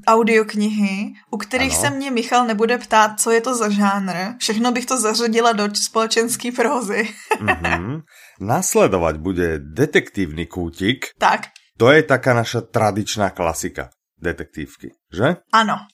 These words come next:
Speaker 1: A proto nejsou na prvním místě.
Speaker 2: Áno. A
Speaker 1: Uh.
Speaker 2: po ňom pôjde aký kútik?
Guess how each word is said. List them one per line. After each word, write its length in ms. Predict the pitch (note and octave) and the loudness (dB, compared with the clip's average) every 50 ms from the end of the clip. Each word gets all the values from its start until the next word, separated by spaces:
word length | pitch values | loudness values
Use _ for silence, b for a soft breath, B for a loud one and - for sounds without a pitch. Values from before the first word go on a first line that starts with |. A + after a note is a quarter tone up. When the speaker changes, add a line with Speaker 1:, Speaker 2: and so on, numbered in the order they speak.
| _ - | _ -10
Speaker 1:
A 80 | - G3+ G#3 | -10 -6 0
proto 300 | A#3 A#3 A#3+ A#3+ C4+ B3+ | 0 2 4 4 4 4
nejsou 320 | C4 C4 B3 - - C#4 C4+ | 4 2 2 2 2 2 2
na 140 | B3+ B3 A#3+ | 2 2 2
prvním 340 | A#3 A#3 A3+ A3+ B3 A#3 A3 A3 | 2 2 2 2 2 2 2 2
místě. 320 | A3+ A3 - - - - F#3+ F#3+ - _ _ _ _ _ | 0 0 -2 -6 -8 -10 -12 -14 -16 _ _ _ _ _
Speaker 2:
Áno. 320 | - E2+ E2 D#2 - G#3+ A3+ | -6 -4 -2 -2 0 0 0
A 160 | B3 C4+ D4 | 0 0 0
Speaker 1:
Uh. 240 | D4+ C#4+ B3+ A3 G#2+ | 0 2 2 4 4
Speaker 2:
po 100 | A2+ C#3 E3 | 4 4 4
ňom 400 | F3 D3+ A2+ G2 G2+ A2+ A#2 A#2 | 2 2 2 2 2 0 0 2
pôjde 240 | A2+ A2 A2+ B2+ D#3 | 2 2 4 2 2
aký 240 | F#3 - - D#3+ | 0 0 -2 -6
kútik? 560 | B2 - G2 E2 D#2 - E2+ D2+ - - - | -4 -4 -6 -6 -6 -8 -12 -12 -12 -16 -20